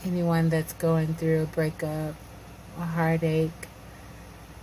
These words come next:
or suffering right now, you're not alone. You're not alone. Everybody goes through it. And you're gonna be fine. You're gonna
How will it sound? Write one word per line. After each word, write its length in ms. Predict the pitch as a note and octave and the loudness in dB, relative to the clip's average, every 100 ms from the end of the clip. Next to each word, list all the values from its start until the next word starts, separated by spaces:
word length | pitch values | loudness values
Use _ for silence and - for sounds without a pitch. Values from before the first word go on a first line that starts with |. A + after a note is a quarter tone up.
| - - - - - | -16 -16 -16 -16 -12
or 60 | |
suffering 680 | - - D#3+ D#3+ F3+ E3 D#3+ | -8 -2 -2 -2 0 2 2
right 180 | D#3 D3 | 0 0
now, 400 | D#3+ D#3 D#3 D#3 D3+ | 0 2 0 -2 2
you're 120 | F3+ | 6
not 360 | F3 F#3 F#3 F#3+ | 8 8 8 6
alone. 600 | F#3 F#3 F#3+ F3+ E3+ E3 - - - - - - - - - - - - - - - - - - - | 0 -2 -2 -2 -4 -6 -12 -20 -20 -20 -20 -20 -20 -18 -18 -18 -18 -16 -16 -16 -16 -16 -16 -16 -8
You're 100 | F#3+ | -4
not 180 | F#3 F3+ | 2 4
alone. 300 | F3 F3 E3+ - - | 6 6 4 0 0
Everybody 600 | F3+ E3 D#3+ D3+ D3+ D#3 | 2 4 4 4 2 0
goes 360 | D3+ D3 D3+ | -4 -4 -4
through 300 | - E3 D#3 | -4 0 0
it. 180 | D3+ C#3 - - - - - - - - - - - - - - - - - - | 0 -4 -10 -16 -16 -16 -16 -16 -16 -16 -16 -16 -16 -16 -16 -18 -18 -18 -16 0
And 160 | E3 D#3+ | 2 4
you're 120 | F3 | 4
gonna 180 | F3+ F3 | 4 4
be 180 | E3 | 4
fine. 460 | D#3+ - D#3+ D#3 C#3+ | 4 4 4 4 2
You're 120 | D#3+ | 0
gonna 260 | E3+ D#3+ | 2 2